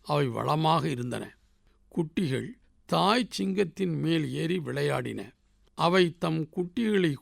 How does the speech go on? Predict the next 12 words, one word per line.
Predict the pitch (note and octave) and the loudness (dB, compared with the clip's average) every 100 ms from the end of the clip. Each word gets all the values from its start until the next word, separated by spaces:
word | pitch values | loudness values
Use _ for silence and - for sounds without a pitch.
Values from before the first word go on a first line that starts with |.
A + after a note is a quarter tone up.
| C3+ | -4
கொஞ்சி | C#3+ C#3+ G#3 - _ _ | -4 -4 -8 -12 _ _
நாக்கால் | C3 C#3+ G#3+ - G3+ E3+ C#3+ | -2 0 0 0 -2 -2 -2
தடவி | - B2+ E3 D#3 - | -4 -2 -2 -4 -6
கொடுத்தன. | C3 A#2+ B2 F#2+ _ _ _ _ _ | -8 -6 -10 -10 _ _ _ _ _
அந்த | D#3+ E3 D#3+ | -4 -2 -4
காட்சியை | - E3+ B3+ - A#3 F#3+ | -4 -2 -2 -2 -4 -4
பார்த்த | D3 D#3 D3+ C#3+ | -4 -6 -6 -8
இர்வின் | C3 B2+ C3 F#2 A2+ _ _ _ | -8 -6 -4 -6 -8 _ _ _
தன் | D3+ C#3 | -2 -2
விருப்பம் | C#3 G3+ C4 - G#3+ | 0 0 0 -2 -2
ஒன்றை | D#3+ D3 C#3 - | -2 -4 -6 -6
தெரியப்படுத்தினார். | C3 C#3+ A#2+ A#2 A2 A#2 G2+ | -4 -4 -6 -12 -10 -10 -10